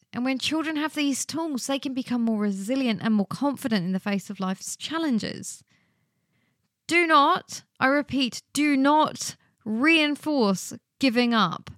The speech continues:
Ah, this is where kids build resilience. They build resilience in the face of adversity.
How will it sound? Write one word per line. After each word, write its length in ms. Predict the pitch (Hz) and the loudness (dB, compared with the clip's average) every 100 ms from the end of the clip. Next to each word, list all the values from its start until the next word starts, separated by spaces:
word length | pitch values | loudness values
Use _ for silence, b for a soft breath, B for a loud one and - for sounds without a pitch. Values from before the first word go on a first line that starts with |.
| _ _ _ _ - | _ _ _ _ 2
Ah, 720 | 302 349 349 311 226 170 175 b b b b - | 6 8 8 8 6 4 0 b b b b -6
this 240 | 359 370 | -4 -2
is 160 | 359 302 | -4 0
where 160 | 262 | -2
kids 300 | - 247 - | 0 -2 -2
build 180 | - 214 | -4 -2
resilience. 920 | 208 202 311 359 254 175 - - - - _ _ _ - | 0 0 0 2 2 0 -6 -14 -16 -20 _ _ _ 2
They 140 | 254 | 4
build 400 | 247 - 311 330 | 4 4 4 4
resilience 760 | 262 254 196 247 285 208 185 240 | 6 6 6 4 6 6 4 4
in 120 | 214 | 6
the 80 | 202 | 6
face 440 | - 233 240 - | 4 2 2 0
of 120 | 214 | 0
adversity. 880 | 196 185 214 233 - - 170 160 165 | 0 2 4 4 2 -2 -2 -2 -4